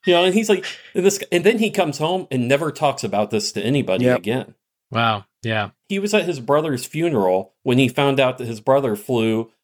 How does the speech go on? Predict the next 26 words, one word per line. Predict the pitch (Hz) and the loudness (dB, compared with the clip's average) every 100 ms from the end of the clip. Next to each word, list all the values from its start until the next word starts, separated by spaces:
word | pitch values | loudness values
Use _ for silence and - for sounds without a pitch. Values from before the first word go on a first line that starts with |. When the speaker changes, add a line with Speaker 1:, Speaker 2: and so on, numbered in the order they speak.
| _ | _
Speaker 1:
like, | 123 104 101 _ _ | 0 0 -2 _ _
a | 123 | -4
ton | 107 - 180 170 123 | -4 -2 0 0 0
of | 127 | -4
combat | - 151 160 123 104 | 0 -2 2 0 0
missions | 117 110 123 107 | -2 -2 -4 -2
in | 107 | -2
a | |
B | 98 131 123 | -2 -2 -2
seventeen | 131 113 107 - 143 120 104 | -2 -2 -2 0 2 2 2
over | 101 101 | 0 0
Germany, | 117 135 117 95 95 | 0 2 2 0 -2
doing | 117 117 | -2 0
all | 117 | 2
these | 117 101 | 2 2
bombing | 113 127 107 92 | 0 2 -2 -4
runs, | 92 92 98 - - _ _ _ _ | -8 -8 -10 -12 -20 _ _ _ _
and | 131 127 | 0 2
had | 135 | 2
no | 113 123 151 | 2 2 2
clue | 147 - 147 123 | 0 0 2 2
until | 98 101 110 | 0 -2 -2
his | 101 | -2
brother | - 113 101 | -2 0 0
had | 92 | -2
died. | 87 104 92 90 | -2 0 -2 -6